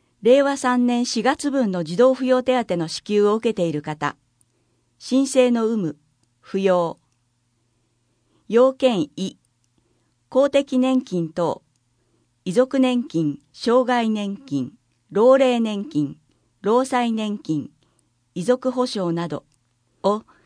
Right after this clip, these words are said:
受給していることにより、令和三年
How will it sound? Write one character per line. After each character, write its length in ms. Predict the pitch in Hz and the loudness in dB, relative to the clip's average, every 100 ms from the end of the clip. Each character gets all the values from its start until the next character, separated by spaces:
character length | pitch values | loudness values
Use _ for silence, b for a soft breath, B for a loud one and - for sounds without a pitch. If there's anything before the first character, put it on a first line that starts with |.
| b b | b b
受 160 | 160 196 | -8 -4
給 240 | 269 269 | -2 -2
し 80 | 254 | 0
て 180 | 262 254 | 2 2
い 20 | |
る 120 | 254 | 0
こ 120 | 254 | -2
と 120 | 247 | -2
に 120 | 226 170 | -2 0
よ 120 | 160 | 0
り、 220 | 156 - _ _ _ | -2 -8 _ _ _
令 220 | 175 226 | -2 0
和 140 | 254 262 | 0 0
三 300 | - 233 220 | -4 -4 -2
年 260 | 208 208 | -4 -6